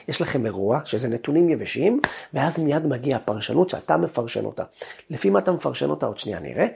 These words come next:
אבל דבר ראשון, אתה מפרשן אותה לפי הנתונים שלך, שאתה, אתה מחליט. פרשנות זה עניין שלנו, ואנחנו מפרשנים את האירוע. וכשאנחנו מפרשנים את האירוע, נוצר דבר נוסף מיד.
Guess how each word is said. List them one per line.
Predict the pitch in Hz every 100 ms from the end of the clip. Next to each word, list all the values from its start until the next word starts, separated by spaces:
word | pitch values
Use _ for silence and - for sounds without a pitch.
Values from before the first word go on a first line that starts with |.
| - - -
אבל | 139 143
דבר | 156
ראשון, | 208 208 196
אתה | 185
מפרשן | - 160 175
אותה | 170 165
לפי | 123 - 170
הנתונים | 160 147 - 101 92
שלך, | - 90
שאתה, | -
אתה | - 151
מחליט. | - - 80 - - _ _ _ _
פרשנות | - 117 131 156 147
זה |
עניין | 101 104
שלנו, | - 95 64 180 277 - - - - - -
ואנחנו | 175 190 214
מפרשנים | 220 202 202 185
את | 185
האירוע. | 175 127 117 - _ _ _ - - -
וכשאנחנו | - 165 196
מפרשנים | 175 139 127 117 135
את | 131 113
האירוע, | 98 101 135 165 -
נוצר | 113 - - 143 156
דבר | 131 110 107
נוסף | 104 107 - - 107
מיד. | 107 -